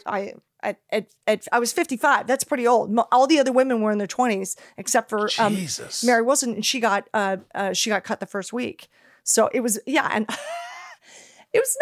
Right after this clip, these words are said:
Speaker 1: nuts. And then I did, I got fifty-four of the eighty shows on tour, and we got cut short, um,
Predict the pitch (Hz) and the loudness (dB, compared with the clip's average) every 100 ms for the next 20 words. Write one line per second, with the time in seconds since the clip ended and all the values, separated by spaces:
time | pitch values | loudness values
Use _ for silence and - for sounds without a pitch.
0 | 587 247 - - 262 262 254 269 247 247 | 2 2 -2 -2 0 2 2 2 2 2
1 | 240 226 226 - - 285 285 285 269 262 | 0 0 0 -6 -6 -4 -4 -4 0 2
2 | 247 208 220 - 202 220 202 - 220 202 | 2 0 -4 -4 -4 -4 -4 -2 -2 -2
3 | 196 - 262 190 - 190 226 233 214 - | -6 -4 -2 -2 -6 -10 -6 -2 -2 0
4 | 247 - - - 247 208 - - | -2 -2 -4 -4 0 -2 -2 -4